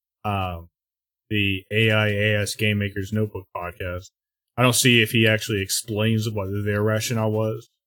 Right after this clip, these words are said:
The only other thing I want to say is, uh, this is something I didn't really consider, but he said that as for the original Prey and the team behind that game, Colantonio said that he felt a lot of guilt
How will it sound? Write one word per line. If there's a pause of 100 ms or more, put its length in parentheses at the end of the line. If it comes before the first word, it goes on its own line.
(120)
The
only
other
thing
I
want
to
say
is,
uh, (340)
this
is
something
I
didn't
really (320)
consider,
but (480)
he
said
that
as
for
the
original
Prey
and
the
team
behind
that
game, (340)
Colantonio
said
that
he
felt
a
lot
of
guilt